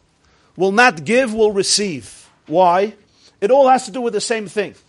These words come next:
Somebody who's wholesome and confident, they can give. Somebody who's not confident they could never give, they can't afford to give.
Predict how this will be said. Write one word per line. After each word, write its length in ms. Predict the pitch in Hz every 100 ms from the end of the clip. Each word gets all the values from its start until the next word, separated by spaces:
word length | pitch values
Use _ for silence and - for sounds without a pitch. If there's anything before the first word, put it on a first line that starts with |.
| _ _ _ _
Somebody 460 | - 254 320 311 285
who's 220 | 240 214
wholesome 480 | 151 247 294 - 233
and 120 | 202
confident, 680 | - 302 285 247 226 214 - _ _ -
they 140 | 214
can 220 | 220 214
give. 520 | 208 247 160 107 - - - -
Somebody 540 | - 262 330 311 277
who's 240 | 233 214 180
not 240 | 262 -
confident 500 | - 311 285 277 262
they 80 | 247
could 220 | 240 220
never 280 | 269 269 277
give, 220 | 208 302
they 120 | 262
can't 300 | - 294 285
afford 580 | 254 - - 392 381 -
to 100 | 214
give. 580 | 135 139 107 - - -